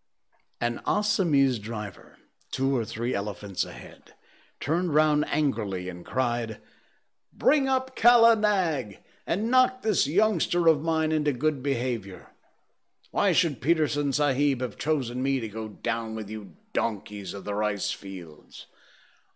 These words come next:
Lay your beast alongside, Tumai, and let him prod with his tusks. By all the gods of the hills, these new elephants are possessed. Or else they can smell their companions in the jungle."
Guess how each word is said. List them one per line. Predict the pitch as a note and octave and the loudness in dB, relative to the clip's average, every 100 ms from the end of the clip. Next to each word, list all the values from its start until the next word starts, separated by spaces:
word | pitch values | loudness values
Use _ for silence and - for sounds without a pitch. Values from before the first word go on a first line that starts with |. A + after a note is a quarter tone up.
| - | -10
Lay | G2 A#2+ D3 | 0 2 6
your | D#3 | 4
beast | C3+ A2+ C#3+ C3+ - | 2 0 0 0 0
alongside, | C3+ C3+ C3+ C3 A#2+ C#3+ C#3 C3+ A#2+ | 0 2 2 0 0 0 2 0 -2
Tumai, | B2+ A#2+ A#2+ A#2+ B2 A#2+ | -4 -2 0 2 0 -2
and | G#2 - - - _ | -6 -14 -20 -20 _
let | C#3+ D#3+ | 2 4
him | D3+ C3+ | 4 0
prod | - - D3+ C3+ A#2+ | -6 0 2 2 0
with | G#2 G#2+ | -6 -6
his | A2 G2 | -2 -4
tusks. | - - A#2 - - - - - - - _ _ _ _ _ _ _ _ - | -4 -8 -8 -6 -8 -6 -6 -6 -8 -14 _ _ _ _ _ _ _ _ -6
By | G2 | -2
all | G#2 B2+ D3 D3+ D3 | 2 6 8 10 8
the | C#3 C3+ | 6 0
gods | G#2+ A#2+ C3+ C3+ B2+ | -2 2 2 2 0
of | B2 | -4
the | A2 A#2 | -4 -4
hills, | B2 C3+ B2+ B2 A2 | -2 -2 -2 -4 -4
these | A#2+ B2+ G2+ | -6 -6 -8
new | G2+ C3+ C3 | -4 -2 0
elephants | C3 B2+ C3+ B2+ A2+ | 0 -2 -2 -4 -2
are | G#2+ | -6
possessed. | - G#2+ F2+ C#3 C3+ - - - _ _ _ _ _ _ _ _ _ _ _ _ _ _ _ _ _ _ _ _ _ _ _ _ _ _ - | -8 -6 -2 0 2 2 0 -4 _ _ _ _ _ _ _ _ _ _ _ _ _ _ _ _ _ _ _ _ _ _ _ _ _ _ 0
Or | A#2 C3 | 4 6
else | C#3 - | 4 0
they | C#3+ | -4
can | A#2+ A2+ | -4 -2
smell | - - - D3 E3+ D#3 D3 | 0 2 2 2 4 6 4
their | C3 A#2+ | 2 -2
companions | B2 A#2 D#3+ D#3 C#3+ B2 A2+ | -4 -6 -2 2 2 0 -4
in | G#2 | -6
the | G#2+ | -6
jungle." | G2+ C3 C#3 C3 A2+ - | -2 0 2 2 0 -2